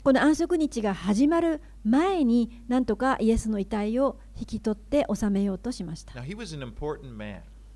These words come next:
Speaker 1: 彼は、あの、大変、あの、重要な人物です。
Speaker 2: He was a member of the council, the Sanhedrin.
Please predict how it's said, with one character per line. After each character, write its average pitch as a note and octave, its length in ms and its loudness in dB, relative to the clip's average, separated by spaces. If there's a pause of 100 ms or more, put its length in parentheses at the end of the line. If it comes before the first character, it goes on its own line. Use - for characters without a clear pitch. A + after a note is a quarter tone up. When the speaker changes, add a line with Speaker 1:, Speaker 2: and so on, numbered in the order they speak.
(240)
Speaker 1:
彼 D#4+ 220 0
は、 D4+ 220 2
あ A3+ 60 -4
の、 G3 160 -2
大 G#3 240 -2
変、 A3 460 -2
あ - 80 -12
の、 F3+ 120 -4
重 A3+ 220 0
要 A3+ 180 0
な A#3 240 -2 (220)
人 F#3+ 200 -4
物 E3+ 80 -8
で D#3 80 -6
す。 E3 60 -6
Speaker 2:
He - 20 -2
was C#3+ 140 -4
a B2 40 -4
member D3+ 460 -4
of C3+ 120 -6
the C3+ 80 -6
council, C#3 560 -8
the F#2 180 -8
Sanhedrin. G#2+ 760 -8